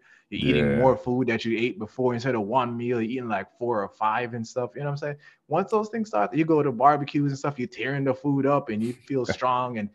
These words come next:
Speaker 1: you go to the gym and you throw up a couple hundred pounds, and you
Speaker 2: You
Speaker 1: know
Speaker 2: feel
Speaker 1: it is,
Speaker 2: great.
Speaker 1: bro.
Speaker 2: You
Speaker 1: That
Speaker 2: feel
Speaker 1: is,
Speaker 2: great. Yeah.
Speaker 1: there's no better feeling than that, than that one, that, that one, one, one rep max, right? Like, there's no better
Speaker 2: Yeah.
Speaker 1: feeling than that, right?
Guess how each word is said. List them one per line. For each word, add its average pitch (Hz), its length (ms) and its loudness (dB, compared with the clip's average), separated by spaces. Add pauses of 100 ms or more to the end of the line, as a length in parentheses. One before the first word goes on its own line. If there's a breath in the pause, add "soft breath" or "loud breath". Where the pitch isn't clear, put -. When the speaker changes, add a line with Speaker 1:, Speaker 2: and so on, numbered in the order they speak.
(160 soft breath)
Speaker 1:
you 123 100 -4
go 143 140 4
to 139 100 -2
the 113 100 -2
gym 123 340 0
and 107 120 0
you 117 80 -2
throw 127 260 0
up 123 100 -4
a 123 60 2
couple 120 280 -2
hundred 123 300 -2
pounds, 123 460 -2
and 98 140 -6 (300 soft breath)
you 160 120 0
Speaker 2:
You 220 40 8
Speaker 1:
know 165 160 8
Speaker 2:
feel 107 100 6
Speaker 1:
it 101 120 0
is, 131 40 0
Speaker 2:
great. 160 200 8
Speaker 1:
bro. 85 120 4
Speaker 2:
You 85 60 2
Speaker 1:
That 107 160 0
Speaker 2:
feel 113 180 2
Speaker 1:
is, 113 40 0
Speaker 2:
great. 190 400 -4
Yeah. 107 340 2 (400)
Speaker 1:
there's 139 240 2
no 180 260 2
better 214 220 2
feeling 208 300 0
than 127 120 4
that, 120 160 -2
than 123 140 -2
that 113 120 0
one, 123 380 -2
that, 117 220 -4
that 110 280 -4
one, 120 360 -4
one, 123 400 -2
one 127 180 2
rep 117 180 -2
max, 101 360 -6
right? 110 240 0
Like, 117 120 -2
there's 135 180 2
no 151 220 0
better 127 260 -2
Speaker 2:
Yeah. 78 340 0
Speaker 1:
feeling 104 280 -4
than 82 160 -12
that, 78 240 -6
right? 127 300 -2